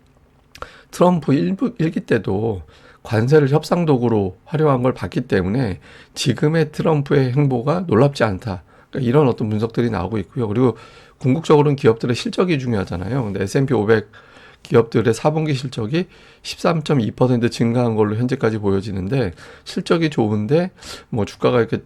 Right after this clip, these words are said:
추세적으로 하락하지는 않을 것 같다, 이런 정서도 하락하면 매수 자금이 유입되는 이제 그런 계기로 작동을 했던 것 같습니다.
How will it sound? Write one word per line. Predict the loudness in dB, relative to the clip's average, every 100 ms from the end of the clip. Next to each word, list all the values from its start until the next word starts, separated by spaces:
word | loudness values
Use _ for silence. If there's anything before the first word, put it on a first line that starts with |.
| _
추세적으로 | -8 0 2 2
하락하지는 | 2 -2 -2 -2 -2 -2
않을 | -2
것 | -2
같다, | -4 -4 -2
이런 | -2 -2
정서도 | -2 -4 -4 -6 -8 -8 -14 -20 -10
하락하면 | -2 -2 -2 -2 0 0 0
매수 | -4 -2
자금이 | -4 -2 0
유입되는 | -2 -2 -4 -2 -6 -8 -16 -10
이제 | -8
그런 | -4 -4 -2
계기로 | -2 -2 -2 -2
작동을 | -6 -10 -8 -6
했던 | -6 -8
것 | -8
같습니다. | -10 -8 -8 -6 -6